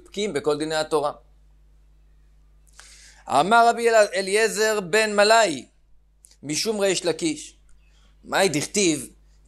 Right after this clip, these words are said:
כי כפיכם נגואלו בדם, ואצבעותיכם נגואלו בעוון, שפתותיכם דיברו שקר, לשונכם עוולה תהגה." מה זה? אז הוא מסביר, "כי כפיכם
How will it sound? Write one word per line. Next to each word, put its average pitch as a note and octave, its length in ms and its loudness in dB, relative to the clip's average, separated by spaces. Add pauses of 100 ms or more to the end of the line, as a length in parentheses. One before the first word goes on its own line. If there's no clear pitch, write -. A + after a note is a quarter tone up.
כי - 100 -10 (100)
כפיכם G3+ 680 0
נגואלו F#3 1000 -2
בדם, G3 600 0 (380)
ואצבעותיכם E3 1040 -2
נגואלו G3+ 540 2
בעוון, F#3+ 680 2 (380)
שפתותיכם G#3 840 -2
דיברו G#3 360 -4
שקר, A3+ 720 -2 (300)
לשונכם F3+ 640 2
עוולה G3+ 420 2 (100)
תהגה." D#3 440 -2 (420)
מה G#3 200 -6
זה? A#2+ 160 -10 (500)
אז A2+ 100 -10
הוא C3+ 80 -8
מסביר, B2 340 -8 (260)
"כי D3 140 -8
כפיכם D#3+ 480 0